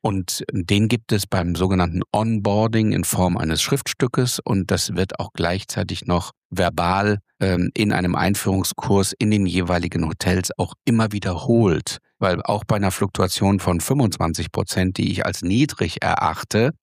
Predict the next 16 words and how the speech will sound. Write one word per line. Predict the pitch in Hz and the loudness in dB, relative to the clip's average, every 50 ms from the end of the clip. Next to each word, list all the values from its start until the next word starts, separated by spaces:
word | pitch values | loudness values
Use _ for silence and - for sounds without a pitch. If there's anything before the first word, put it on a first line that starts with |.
| _ _ - | _ _ -8
trotzdem, | - - - 90 95 110 113 - - - - - 143 131 147 156 170 190 214 226 220 190 | -4 -2 2 2 2 2 2 -2 -4 -4 0 2 2 4 4 4 4 4 4 4 2 2
wenn | - 135 | 2 2
du | 135 | 0
es | - | 0
dir | - 127 113 | 0 2 2
so | 110 110 | 2 2
vorstellst, | - - 117 123 135 - - - 135 135 139 - - - | 2 2 0 0 0 0 0 0 0 0 0 0 -2 -4
im | - 95 92 | -4 -4 -4
Schnitt, | - - - 110 107 95 - - - | -4 -2 0 2 2 2 2 0 -4
es | - - | -4 -4
stimmt | - - 98 101 101 | -2 0 0 0 0
so | - - 95 85 85 | 0 0 2 2 2
nicht, | 80 85 113 156 - - - | 2 2 2 2 2 0 0
aber | - 113 101 | 0 2 2
im | 92 90 | 0 0
Schnitt | - - - - 135 - - - | -2 -2 0 0 0 0 -2 -8